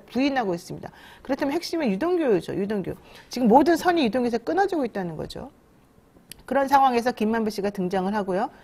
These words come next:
"물증은 없고요. 믿을 수 없는 말들만 돌아다닌다." 이러더니만, 결과적으로는 "유동규 씨를 통해서 이뤄진 것은 하나도, 하나도 없고, 실제 그가 돈을 준 걸 본 적도 없다. 이재명은 씨알도 안 먹힌다는 말이 공식적으로 맞는 말이다."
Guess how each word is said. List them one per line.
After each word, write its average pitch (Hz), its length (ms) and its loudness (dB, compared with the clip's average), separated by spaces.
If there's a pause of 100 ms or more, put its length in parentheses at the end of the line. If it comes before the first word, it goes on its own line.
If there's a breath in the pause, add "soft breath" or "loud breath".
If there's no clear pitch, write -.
(200 loud breath)
"물증은 233 460 0
없고요. 175 540 -2
믿을 208 240 0
수 240 140 -4
없는 208 180 0
말들만 175 380 -2
돌아다닌다." 214 800 6
이러더니만, 175 500 -6
결과적으로는 170 800 -2 (540 loud breath)
"유동규 226 280 0
씨를 226 280 -2
통해서 247 260 -2
이뤄진 214 340 2
것은 220 200 -4
하나도, 311 400 0
하나도 349 380 4
없고, 214 580 4
실제 277 300 -2
그가 214 140 -4
돈을 208 240 -2
준 185 160 -4
걸 214 120 -2
본 175 180 -4
적도 190 240 -6
없다. 247 540 6 (320 loud breath)
이재명은 190 480 -2
씨알도 294 340 0
안 226 100 2
먹힌다는 202 480 -4
말이 180 200 -4
공식적으로 214 520 -4
맞는 214 300 -4
말이다." 208 500 0